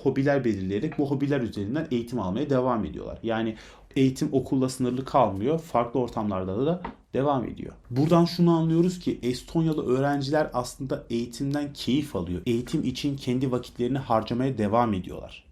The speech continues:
Yalnızca bu bile Estonya'nın eğitim sistemini bizim için birebir kopyalayamayacağımız anlamına geliyor. Çünkü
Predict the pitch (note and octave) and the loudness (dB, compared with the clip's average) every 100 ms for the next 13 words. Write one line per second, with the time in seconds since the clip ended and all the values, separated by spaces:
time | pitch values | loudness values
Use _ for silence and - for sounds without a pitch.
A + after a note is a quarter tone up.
0 | - G#2+ C3+ E3+ G3 F3+ E3 D3 C3 F3 | -8 4 6 6 4 4 4 4 4 4
1 | C3+ D#3 - B2+ - D#3 D#3 D#3 D#3+ D3+ | 4 2 2 0 0 -2 0 2 0 0
2 | C3 C3+ E3 - - C3+ C#3 A#2+ B2 C#3+ | 0 0 -4 -6 -2 0 0 -2 -4 -4
3 | C3+ - C3 A2+ C3 C3 C#3+ - B2 C3 | -2 0 0 2 2 2 2 0 -2 0
4 | C3 D#3 D#3+ C#3+ C#3 C#3 C#3 C3+ C3 C#3 | 2 2 2 2 2 2 2 2 2 2
5 | C#3 C3 G2+ F#2 - C3 C3 | 0 -2 -4 -8 -2 -2 0